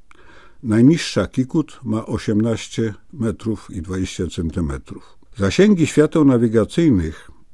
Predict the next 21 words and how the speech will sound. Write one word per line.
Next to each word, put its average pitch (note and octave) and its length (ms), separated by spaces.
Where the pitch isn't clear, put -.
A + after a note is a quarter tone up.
na G#2 160
zachodniopomorskich A2 1040
latarniach B2 540
wynoszą G#2 580
od - 300
szesnastu C#3+ 840
do D#3 180
dwudziestu A#2 500
pięciu G#2 420
mil F#2 220
morskich, - 640
a F#2+ 120
jedna D3 340
mila A#2+ 260
morska A2 560
to G2+ 140
tysiąc A#2+ 460
osiemset G#2 520
pięćdziesiąt E2+ 480
dwa D#2+ 180
metry. D2+ 400